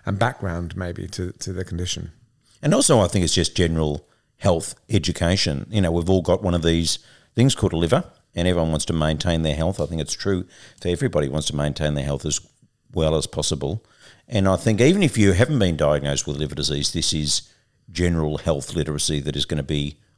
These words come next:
Speaker 2: of benefit to your personal, not just your education, but your personal health.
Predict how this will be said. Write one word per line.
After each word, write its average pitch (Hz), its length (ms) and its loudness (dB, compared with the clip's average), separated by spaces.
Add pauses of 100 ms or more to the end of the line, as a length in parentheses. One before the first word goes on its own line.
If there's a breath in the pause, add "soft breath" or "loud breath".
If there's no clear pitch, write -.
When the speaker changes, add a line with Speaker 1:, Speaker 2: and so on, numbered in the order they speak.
(100)
Speaker 2:
of 78 200 -2
benefit 85 320 0
to 76 80 -6
your 71 160 -2
personal, 73 600 -2 (200 loud breath)
not 160 160 2
just - 180 0
your 82 160 -2
education, 78 540 -2
but 73 100 -10
your 73 100 -4
personal 73 380 -8
health. 71 380 -10